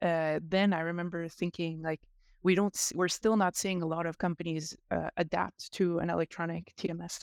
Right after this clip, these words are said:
People are still trying to use, you know, hybrid in-house, uh, file share, or even, like, uh, still using paper. But today we do see that there's the majority of, uh,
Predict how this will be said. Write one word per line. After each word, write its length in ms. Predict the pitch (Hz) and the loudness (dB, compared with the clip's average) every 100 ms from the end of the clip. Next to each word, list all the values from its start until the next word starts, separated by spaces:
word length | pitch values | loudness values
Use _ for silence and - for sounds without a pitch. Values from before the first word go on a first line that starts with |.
| - | 2
People 240 | 185 185 | 4 6
are 60 | 170 | 2
still 240 | - 180 | 2 -2
trying 280 | - 170 170 | -2 -4 -4
to 120 | - | -4
use, 420 | 170 170 165 170 - _ _ - | -4 -4 -4 -6 -10 _ _ 2
you 80 | |
know, 120 | 170 160 | 4 4
hybrid 460 | 175 165 170 165 | 2 2 0 0
in-house, 720 | 170 170 - 165 165 160 - - | 0 -4 -2 -2 -2 -4 -6 -4
uh, 60 | 156 | -4
file 340 | - 175 165 | 2 2 2
share, 440 | 165 175 160 160 160 | -2 -2 -2 -2 -4
or 240 | 151 160 | -4 -4
even, 280 | 160 170 160 | -4 -4 -2
like, 280 | 151 - - | -4 -6 -6
uh, 120 | - 196 _ _ _ | -6 -6 _ _ _
still 260 | - 196 185 | 2 6 6
using 240 | 170 165 | 4 0
paper. 400 | 208 208 - 165 _ _ _ _ - | 0 0 -2 -8 _ _ _ _ 2
But 180 | 175 - _ - | 4 4 _ -2
today 280 | 175 240 233 | 4 6 6
we 140 | 180 | 2
do 160 | 165 214 | -2 -2
see 400 | - 175 170 190 | -2 -2 -4 -2
that 160 | 151 156 _ _ - | -2 -2 _ _ 0
there's 280 | 160 170 - | 2 2 -4
the 100 | 160 | -4
majority 400 | 165 175 180 180 | -2 0 2 2
of, 120 | - _ - | 0 _ -6
uh, 280 | 160 156 | -4 -4